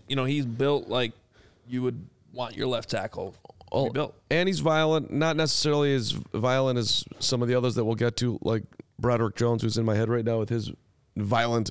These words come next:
Speaker 2: abilities. But there are, there's video of Paris taking, uh,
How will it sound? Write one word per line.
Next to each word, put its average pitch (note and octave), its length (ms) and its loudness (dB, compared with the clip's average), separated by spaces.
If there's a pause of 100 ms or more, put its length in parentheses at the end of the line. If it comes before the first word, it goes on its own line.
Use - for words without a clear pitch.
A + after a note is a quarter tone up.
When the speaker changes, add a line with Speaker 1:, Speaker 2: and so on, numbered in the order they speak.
Speaker 2:
abilities. A2+ 580 2 (340)
But A#2+ 220 0
there C3+ 140 4
are, C#3+ 280 4
there's D3 220 2
video F3 320 4
of C3 80 -4
Paris D3 360 0
taking, C#3 540 2 (520)
uh, A#2 400 2